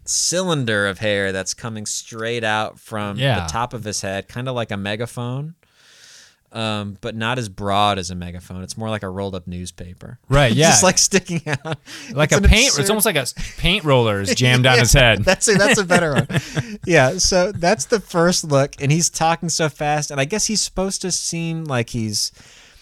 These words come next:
Speaker 1: he's very, um, over the top and outrageous and, um, gregarious and just getting up in people's faces. He's, like, the, the s-,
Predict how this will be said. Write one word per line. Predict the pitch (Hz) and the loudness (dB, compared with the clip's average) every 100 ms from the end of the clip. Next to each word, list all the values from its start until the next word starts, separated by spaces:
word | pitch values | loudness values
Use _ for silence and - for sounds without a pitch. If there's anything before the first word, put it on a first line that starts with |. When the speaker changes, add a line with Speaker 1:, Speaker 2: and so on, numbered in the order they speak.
| - _ _ - _ _ _ | -20 _ _ -20 _ _ _
Speaker 1:
he's | - 123 123 123 | -6 -2 -2 -4
very, | 117 107 135 147 165 170 156 135 127 - | -8 -6 -2 0 0 -2 -2 -4 -6 -8
um, | 120 113 110 107 101 104 - _ _ _ | -6 -2 -2 -4 -6 -8 -12 _ _ _
over | 131 135 123 | -4 -4 -2
the | 120 | -6
top | - 120 113 117 110 | -4 0 2 2 0
and | 110 | -6
outrageous | 98 104 82 95 101 107 107 110 107 - - - | -4 -4 -6 -6 -4 -2 -4 -4 -4 -4 -4 -8
and, | - 95 92 92 90 87 _ - | -10 -10 -10 -12 -14 -16 _ -16
um, | 95 92 90 90 87 90 - - | -12 -10 -10 -10 -10 -12 -14 -14
gregarious | 107 98 101 110 117 113 110 - | -10 -6 0 2 2 0 0 -4
and | 98 | -8
just | 92 92 - | -10 -12 -8
getting | 117 113 | -6 -4
up | 113 | -4
in | 107 | -4
people's | 98 101 107 | -6 -6 -8
faces. | - 104 98 107 - | -6 -6 -6 -6 -6
He's, | 110 98 | -6 -6
like, | 110 101 95 | -4 -6 -8
the, | 104 107 101 65 | -6 -4 -4 -10
the | 98 104 101 101 | -12 -8 -6 -6
s-, | 98 - | -8 -10